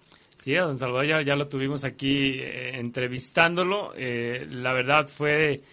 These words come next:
de esos jugadores que, que quizá no, no, no fueron tan sonados, tan sonados, pero que todo el mundo conoce. Y un jugador que estuvo en finales de Copa, en finales de Campeón de Campeones. Efe-, efectivamente importante. Y luego don Salvador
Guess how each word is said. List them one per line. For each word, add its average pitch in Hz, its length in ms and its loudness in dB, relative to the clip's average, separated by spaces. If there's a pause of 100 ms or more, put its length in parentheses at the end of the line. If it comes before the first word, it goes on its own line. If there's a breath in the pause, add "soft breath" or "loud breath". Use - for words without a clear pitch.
(320 loud breath)
de - 80 -2
esos 240 220 2
jugadores 196 460 4
que, - 200 -6
que 139 160 -8
quizá 185 420 2
no, 190 380 2
no, 180 680 0
no 180 180 -2
fueron 214 220 2
tan 196 220 4
sonados, 208 460 4
tan 226 180 6
sonados, 208 400 4
pero 170 240 2
que 175 100 -2
todo 220 160 2
el 226 60 -2
mundo 233 220 0
conoce. 185 420 -2 (840 soft breath)
Y 143 140 2
un 180 100 0
jugador 170 420 2
que 160 80 -4
estuvo 156 520 -4
en 123 180 -6
finales 139 440 -8
de 127 100 -8
Copa, 147 300 -10
en 147 80 -10
finales 131 300 -10
de 131 100 -10
Campeón 113 260 -10
de 131 100 -8
Campeones. 127 680 -10 (920 loud breath)
Efe-, - 300 -16 (120)
efectivamente 135 1160 -4
importante. 131 680 -6
Y 156 40 -2
luego 139 300 -2
don 95 360 -12
Salvador 110 440 -4